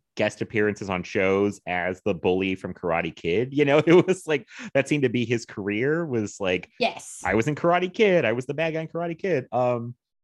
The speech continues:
Speaker 1: but he, yeah, he kinda carries more of that than almost anybody else in that show for me. Like, um, and I, it was funny because that show, it's so weird how its, like, lifespan was. Like, it started off as a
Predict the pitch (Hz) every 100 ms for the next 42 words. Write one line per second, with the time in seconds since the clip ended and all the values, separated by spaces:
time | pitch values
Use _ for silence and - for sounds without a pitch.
0 | _ _ - 127 160 196 202 151 120 165
1 | 254 196 - 123 123 120 110 110 117 107
2 | 98 98 - 98 95 95 98 95 90 87
3 | 90 - 80 73 _ - - 113 120 -
4 | 78 76 71 80 82 - - - - 82
5 | 76 123 135 165 - - 160 143 214 190
6 | 156 127 160 - 180 151 127 - _ _
7 | _ _ _ _ _ 113 - 147 127 123
8 | 110 90 87 95 87 98 - - 80 76
9 | 71 65 - 95 80 _ _ 117 - 156
10 | 127 127 120 95